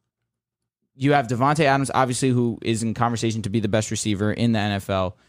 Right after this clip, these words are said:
only had around fifty yards, five receptions. Again, I, like I mentioned, A-, Aaron Jones, who, according to the N F L Top one hundred, is a top five running back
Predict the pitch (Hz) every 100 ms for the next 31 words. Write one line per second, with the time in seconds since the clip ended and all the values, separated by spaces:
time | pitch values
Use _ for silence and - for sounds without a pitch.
0 | _ _ 139 143 131 123 120 117 123 113
1 | 117 110 104 - 110 101 98 - 87 -
2 | 76 - - - - _ _ _ _ _
3 | - 131 139 113 - 120 123 123 120 117
4 | 107 104 - - - _ _ _ _ -
5 | 135 135 117 131 131 117 - 127 117 113
6 | - _ _ _ _ - 131 131 135 120
7 | 123 117 120 - 117 110 117 113 110 104
8 | 107 - 131 131 - 127 117 120 123 113
9 | 113